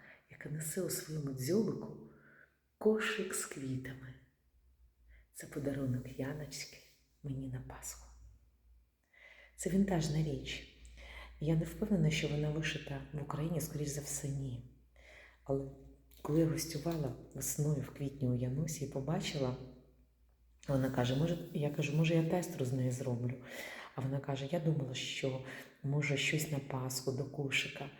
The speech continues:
А я кажу: «Боже, яка вона гарна». Я щось вигадала б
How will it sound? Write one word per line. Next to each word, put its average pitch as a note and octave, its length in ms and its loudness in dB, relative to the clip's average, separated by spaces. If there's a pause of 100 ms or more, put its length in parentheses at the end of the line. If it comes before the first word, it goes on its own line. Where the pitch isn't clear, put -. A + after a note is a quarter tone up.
(640)
А D#3+ 80 -4
я D3+ 120 0
кажу: D#3 400 -2 (420)
«Боже, D3+ 240 0
яка C#3+ 200 -2
вона E3+ 260 0
гарна». C3+ 600 -4 (1700)
Я F#3+ 140 2
щось - 720 0
вигадала D3+ 520 2
б - 140 -10